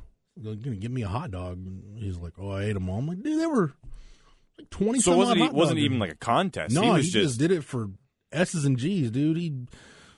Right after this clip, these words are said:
Speaker 1: just did it 'cause he wanted, did it for the love of the game, Cam. How about that?
Speaker 2: Your poor daughter's like, "Dad, I want a hot dog." Huh? Too bad.
Speaker 1: I was, uh, I was once involved in a, uh, hot dog eating contest in the press box at the Dell Diamond covering an Express game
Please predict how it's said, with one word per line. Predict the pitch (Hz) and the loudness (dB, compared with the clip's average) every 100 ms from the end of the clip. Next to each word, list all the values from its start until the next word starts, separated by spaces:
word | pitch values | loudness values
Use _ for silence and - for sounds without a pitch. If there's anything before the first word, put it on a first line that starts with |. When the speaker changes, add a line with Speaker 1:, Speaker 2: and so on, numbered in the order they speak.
| _ _ _ 117 | _ _ _ -6
Speaker 1:
just | 123 110 | -4 2
did | 156 | 0
it | 175 | 2
'cause | - 151 | 0 0
he | |
wanted, | 135 165 135 | -2 -2 0
did | 160 277 | 2 2
it | |
for | - | 2
the | 196 | 2
love | 156 165 202 | 4 4 2
of | 135 | 0
the | |
game, | 107 120 139 120 87 | -2 -4 -2 -2 -4
Cam. | - 104 113 117 | -6 -4 -4 -4
How | - _ _ _ _ _ _ 175 | -10 _ _ _ _ _ _ -14
about | 127 | -6
that? | 127 107 92 _ _ _ _ 107 | -4 -2 -4 _ _ _ _ -6
Speaker 2:
Your | 101 | -6
poor | - 127 | -2 -2
daughter's | 107 113 117 104 | 0 0 0 0
like, | 98 | -2
"Dad, | 95 113 | 0 0
I | 110 | 2
want | 135 | 0
a | 90 | 0
hot | 107 117 - | 0 0 2
dog." | 92 101 | 0 2
Huh? | 170 214 - _ | 2 0 -4 _
Too | 131 151 | -4 2
bad. | 185 185 160 - _ - | 4 4 0 -10 _ -6
Speaker 1:
I | 117 | 0
was, | 175 151 131 | 2 2 2
uh, | 127 113 98 98 _ _ _ | 0 -2 -4 -10 _ _ _
I | 165 | 0
was | 143 | 2
once | 156 156 | 0 0
involved | 135 113 127 135 117 117 | 0 2 2 2 0 -2
in | 117 | -2
a, | 110 101 - | -2 -4 -6
uh, | 107 101 | -6 -4
hot | 135 127 | -4 -2
dog | 127 120 | -2 0
eating | 120 107 | 0 0
contest | 127 117 110 120 110 | -2 -4 -2 -2 -2
in | 107 | -4
the | 98 | -4
press | - 131 - | -2 -2 -2
box | 101 90 - - _ _ - | -4 -4 -8 -18 _ _ -8
at | 107 | -8
the | 104 | -2
Dell | 113 104 | -2 0
Diamond | 107 113 98 | 0 0 -2
covering | - 107 104 | -4 -4 -4
an | 92 | -6
Express | - - 117 - | -12 -8 -8 -6
game | 131 131 | -4 -2